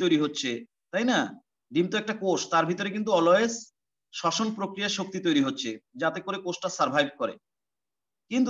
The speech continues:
তুমি একটা ডিমকে সেদ্ধ করে ফেললা, এখন কিন্তু ওর মধ্যে আর ওই যে biochemical activities যেগুলো, সেগুলো সব বন্ধ হয়ে যাবে। রাসায়নিক বিক্রিয়া যেগুলো চলছিল ওর মধ্যে, সেগুলো কিন্তু অফ থাকবে। এটা main করতে চেয়েছে। যখন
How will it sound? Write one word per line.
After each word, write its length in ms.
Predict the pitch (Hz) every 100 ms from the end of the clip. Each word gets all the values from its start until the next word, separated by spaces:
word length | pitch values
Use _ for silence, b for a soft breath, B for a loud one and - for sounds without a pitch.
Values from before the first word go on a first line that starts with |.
| 226
তুমি 120 | 220 214
একটা 140 | 214 180
ডিমকে 240 | 220 220 202
সেদ্ধ 160 | 220 180 160
করে 120 | 139 135
ফেললা, 240 | 104 98 - _ _ _ b b _
এখন 260 | 180 202 277 262
কিন্তু 160 | 240 226
ওর 80 | 214
মধ্যে 180 | 208 202
আর 60 | 190
ওই 60 | 185
যে 60 | 175 160
biochemical 420 | 170 185 180 180
activities 400 | 160 170 165 156 143
যেগুলো, 180 | 135 131
সেগুলো 180 | 156 143 143
সব 80 | 127
বন্ধ 120 | 233 226
হয়ে 120 | 196
যাবে। 120 | 190 _ _ _ _ _ _
রাসায়নিক 420 | 139 165 220 220 185
বিক্রিয়া 280 | 196 202 185
যেগুলো 180 | 180 190 196
চলছিল 300 | 240 233 190 170
ওর 80 | 147
মধ্যে, 160 | 131 147
সেগুলো 180 | 156 151
কিন্তু 140 | 147 135
অফ 80 | 139 -
থাকবে। 240 | 113 92 90 _ _ _ -
এটা 220 | 202 226
main 200 | 214 190 185
করতে 180 | 170 147 117
চেয়েছে। 280 | 123 - - - _ _ -
যখন 200 | 147